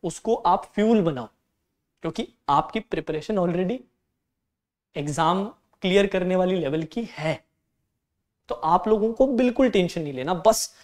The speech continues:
लगे रहो। एसबीआई क्लर्क आपके लिए ही है, मेरा मानना है। बहुत सारे ऐसे बच्चे जो आरआरबी में कुछ कुछ से रह गए हैं ना, उन लोगों को देख लेना, आप हो ना, देख लेना, अगर मेहनत करोगे ना, सही से इंटेंसिटी, आपका एसबीआई क्लर्क निकलेगा हंड्रेड परसेंट।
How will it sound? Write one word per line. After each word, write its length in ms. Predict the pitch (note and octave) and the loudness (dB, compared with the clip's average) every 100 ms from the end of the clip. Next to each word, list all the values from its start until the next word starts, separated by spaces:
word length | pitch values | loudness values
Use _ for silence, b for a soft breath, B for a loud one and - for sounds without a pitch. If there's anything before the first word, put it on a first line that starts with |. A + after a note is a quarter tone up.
| b - | b -12
लगे 360 | B2+ D3+ E3+ F3+ | -4 -2 0 2
रहो। 120 | D3 | 0
एसबीआई 460 | E3 E3 F#3 G3 | -2 -2 2 2
क्लर्क 400 | F#3+ F#3 F#3 F#3+ - | 2 2 2 2 0
आपके 320 | D#3 D#3+ - | 0 0 -2
लिए 200 | F#3+ G3 | 0 0
ही 60 | D3+ | -2
है, 80 | A2 _ - | -8 _ -14
मेरा 180 | D3 C#3 | -10 -8
मानना 280 | C#3 A#2+ A2+ | -8 -10 -12
है। 60 | - b b | -18 b b
बहुत 400 | D3+ G#3 A3 A3 | -6 -2 -2 -2
सारे 260 | - G3 G3 | -2 2 2
ऐसे 180 | F#3+ G3 | 2 2
बच्चे 360 | F#3+ - G#3+ B B B | 0 0 -4 B B B
जो 80 | F3+ | 2
आरआरबी 580 | - E3+ F3 G3 G3+ G#3+ | 2 2 4 6 4 2
में 120 | G#3+ | 0
कुछ 180 | G#3+ - | -2 -2
कुछ 180 | A#3 - | -4 -4
से 160 | G#3+ | -4
रह 160 | F3+ E3 | -2 -2
गए 80 | F#3+ | -2
हैं 140 | G3+ | -2
ना, 180 | G3+ F#3+ _ _ _ A3 | -4 -6 _ _ _ 0
उन 180 | A3+ A3 | 0 0
लोगों 400 | F3 F3+ F#3 A3 A3 | 0 2 4 2 0
को 200 | - G3+ | -2 -2
देख 320 | D#3+ E3+ E3+ | 0 0 0
लेना, 260 | F#3 E3+ B2 _ _ _ - - | -2 -2 -6 _ _ _ -12 0
आप 220 | D#3 D#3+ | 2 4
हो 60 | G3+ | 2
ना, 260 | A3+ - B B - | 2 0 B B -4
देख 240 | F3+ G#3+ | 0 2
लेना, 180 | G#3+ G#3 | 2 4
अगर 160 | G#3 G3 | 4 2
मेहनत 340 | D#3 D#3 G3 | 2 0 0
करोगे 300 | - G3 A3 | 4 6 6
ना, 120 | G#3+ | 4
सही 260 | A#3 - G#3+ | -2 -4 -4
से 120 | G#3+ | -2
इंटेंसिटी, 440 | A3 G#3 G3 G3 A#3+ | -2 0 -2 -4 -6
आपका 300 | D#3 D#3+ - | -4 -4 -2
एसबीआई 360 | G3 D#3+ E3+ G3 | -2 -2 0 0
क्लर्क 320 | G3 F#3+ A3+ | 2 2 2
निकलेगा 440 | F3 E3+ F#3 F#3 E3 | -2 -2 -2 0 -2
हंड्रेड 260 | C#3 C#3 | -4 -10
परसेंट। 420 | C3+ - - - | -10 -14 -18 -20